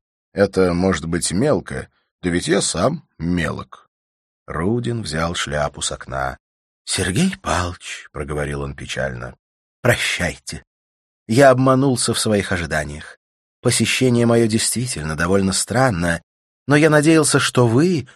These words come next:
Волынцев сделал нетерпеливое движение. «Извините,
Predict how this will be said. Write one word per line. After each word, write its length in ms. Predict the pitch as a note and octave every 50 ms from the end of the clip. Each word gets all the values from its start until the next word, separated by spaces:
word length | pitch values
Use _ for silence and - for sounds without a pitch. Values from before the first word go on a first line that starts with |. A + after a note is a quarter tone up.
| _ _ -
Волынцев 580 | D2 D#2 D#2 D2 D#2 D#2 D2+ - - D#2 D2+
сделал 380 | D2 D2 D2+ D#2+ D#2 D#2 D#2 D#2
нетерпеливое 760 | D#2+ D#2+ D#2+ - - D#2+ - - E2+ D#2+ E2 D#2+ D#2 D#2 D#2
движение. 640 | D2 D#2+ F2+ F2 E2+ D#2 C#2 C2+ C2+ C2+ C#2 C2+ - _ _ _ _ _ _ _ -
«Извините, 560 | A2 F#2 F#2 E2+ D#2 D2 C2+ - - -